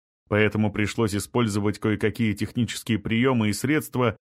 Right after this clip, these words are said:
чтобы не попасть в объективы видеокамер орбиталов. Терентий посадил кутер в расщелине под сбросовым обрывом плато. Здесь перепад высот поднятия и ущелья достигал двухсот метров.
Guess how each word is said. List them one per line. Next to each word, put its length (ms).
чтобы 280
не 100
попасть 480
в 80
объективы 640
видеокамер 800
орбиталов. 720
Терентий 460
посадил 460
кутер 340
в 80
расщелине 640
под 220
сбросовым 720
обрывом 500
плато. 540
Здесь 440
перепад 420
высот 400
поднятия 640
и 160
ущелья 560
достигал 540
двухсот 520
метров. 420